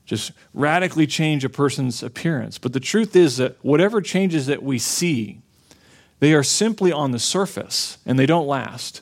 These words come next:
They will not last. The, the show, these shows and, and, and these kind of segments within other shows, they're, they're selling a fantasy.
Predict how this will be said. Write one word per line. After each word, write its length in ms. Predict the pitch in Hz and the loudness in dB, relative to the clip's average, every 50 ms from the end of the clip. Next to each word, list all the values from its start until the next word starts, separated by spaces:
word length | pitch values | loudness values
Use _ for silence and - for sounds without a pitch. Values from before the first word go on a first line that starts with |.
| _ _ | _ _
They 120 | - 127 127 | 0 2 2
will 180 | 143 175 190 | 4 4 2
not 200 | 180 147 120 117 | 2 0 -2 -4
last. 520 | 117 113 107 101 - - 127 - - - _ _ _ _ _ _ _ _ _ _ _ _ _ _ _ _ _ _ _ - | -6 -8 -8 -10 -10 -14 -16 -18 -18 -20 _ _ _ _ _ _ _ _ _ _ _ _ _ _ _ _ _ _ _ -6
The, 240 | 131 127 123 139 160 | -4 0 2 2 2
the 140 | 156 151 135 | 2 0 -2
show, 420 | - - - 196 208 220 220 196 | 0 2 4 4 6 6 4 2
these 180 | 156 170 180 - | 2 -2 -4 -2
shows 520 | - - 190 190 180 175 180 175 156 135 | -2 0 2 4 4 4 2 0 -2 -2
and, 200 | 120 113 117 117 | -4 -6 -6 -6
and, 320 | 120 120 117 110 110 110 - - - - _ - | -6 -4 -4 -4 -6 -10 -14 -20 -20 -20 _ -6
and 140 | - 117 120 | -2 0 2
these 260 | 135 143 147 135 - | 2 2 2 0 -2
kind 200 | - - 147 131 | -4 -2 -2 0
of 80 | 110 107 | 0 -2
segments 420 | - - 160 160 160 156 147 127 - | 0 0 0 2 0 0 -6 -4 -4
within 200 | 131 120 139 135 | -4 -2 0 0
other 180 | 127 139 147 139 | 0 0 0 -2
shows, 380 | 131 - 143 123 123 120 110 | -2 0 0 0 0 0 0
they're, 140 | 135 139 131 | -2 -2 -2
they're 180 | - 143 135 120 | 0 -2 -2 -2
selling 520 | - - - 180 185 208 196 180 170 160 | -2 -2 0 0 2 2 0 0 -2 -4
a 80 | 120 120 | -6 -8
fantasy. 800 | - - 156 147 151 151 - 120 101 - - - - - _ | -8 -4 -2 -2 -2 -2 -4 -6 -8 -8 -10 -10 -12 -16 _